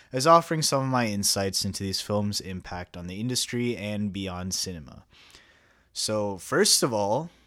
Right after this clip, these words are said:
uh, I think this is the first episode of the new year, so Happy New Year, and, um, you know, I hope everyone's doing okay. It's, uh, obviously been a pretty, uh, wild year, pretty unexpected year,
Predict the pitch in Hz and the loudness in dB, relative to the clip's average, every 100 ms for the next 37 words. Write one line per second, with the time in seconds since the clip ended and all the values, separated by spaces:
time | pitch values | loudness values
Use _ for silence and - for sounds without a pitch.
0 | - 104 104 101 104 117 113 110 120 - | -12 -6 -2 -2 -4 -4 -2 -2 -4 0
1 | 156 160 139 127 135 - 147 143 107 107 | 0 0 -2 0 0 2 2 0 -2 -2
2 | 117 117 117 _ 107 107 107 135 185 - | -2 -2 -6 _ -10 -8 -6 -8 -8 -8
3 | 110 104 101 95 104 117 175 165 120 110 | -6 -4 -6 -4 -2 0 0 0 2 2
4 | 107 127 185 - - 101 104 104 104 101 | 2 0 -4 -14 -12 -8 -4 -4 -2 -2
5 | 95 95 92 90 _ _ _ _ _ _ | -4 -6 -8 -10 _ _ _ _ _ _
6 | - 110 117 147 - 107 107 110 107 107 | -10 -4 -4 -4 -4 -4 -2 -2 -2 -2
7 | 110 101 95 104 104 95 98 98 123 139 | -2 -4 -6 -6 -8 -10 -10 -8 -10 -16
8 | _ _ _ _ _ _ _ 92 - - | _ _ _ _ _ _ _ -10 -4 -2
9 | 95 92 90 85 73 98 101 104 113 104 | -2 -4 -4 -6 -8 -8 -2 0 0 0
10 | 107 107 107 101 92 - 123 117 117 113 | 0 0 0 -2 -6 -6 -4 -2 0 0
11 | 110 101 104 - 98 98 95 98 104 107 | -2 -6 -12 -12 -8 -6 -4 -2 0 0
12 | 107 101 - 95 98 101 104 110 104 - | -2 -6 -12 -10 -8 -4 -4 -6 -10 -10
13 | 110 101 104 107 - 107 104 104 95 95 | -8 -6 -8 -6 -4 -4 -8 -8 -8 -8
14 | 95 104 | -8 -10